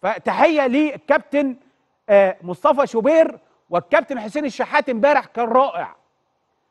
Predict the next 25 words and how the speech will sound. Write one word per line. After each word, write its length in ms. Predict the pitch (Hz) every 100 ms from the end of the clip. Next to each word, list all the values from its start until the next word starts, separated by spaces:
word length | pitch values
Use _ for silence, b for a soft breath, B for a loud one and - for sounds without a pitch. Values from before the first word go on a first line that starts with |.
| _ _
كان 140 | 208 214
امبارح 380 | 214 339 247
حسين 360 | 226 208 320 339 -
ممكن 420 | 226 330 - 254
يعني 400 | 247 214 226 226
قدامه 520 | 190 214 180 302 311
كان 180 | 262 254
يسجل 380 | 233 269 240 220
هدف 280 | 226 196 190
امبارح 300 | 151 147 107 _ _ -
على 200 | 240 247
الأقل. 400 | 190 - 156 110 _ _ _
جاله 260 | 147 285 285
ضربة 260 | 320 294
جزاء، 440 | 233 262 220 320 196
ولكن 300 | 214 233 214
الحكم 500 | 196 285 - 247 190 _ _ _ 170
ظلم 380 | 180 370 294
حسين 340 | 196 226 214 277
الشحات 420 | 214 208 226 269 -
إنه 140 | 247
ما 80 | 220
ادالوش 440 | 196 202 233 226 _ _ _ _
ضربة 340 | 143 226 180 185 _ -
جزاء. 420 | 165 180 156 117